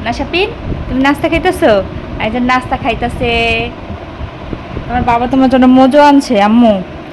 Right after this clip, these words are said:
বিথির মোজো খাওয়ার লিগা পরানটা বেড়ে গেছে গা। রাত্রিবেলা ঘুমাই ঘুমাই কইতাছে, "মোজো খাবো, মোজো।"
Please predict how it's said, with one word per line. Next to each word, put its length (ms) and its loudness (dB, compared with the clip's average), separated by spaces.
বিথির 420 4
মোজো 340 8
খাওয়ার 380 4
লিগা 260 4
পরানটা 520 6
বেড়ে 300 6
গেছে 260 2
গা। 180 6
রাত্রিবেলা 540 2
ঘুমাই 320 4
ঘুমাই 260 4
কইতাছে, 500 2
"মোজো 320 4
খাবো, 320 2
মোজো।" 520 4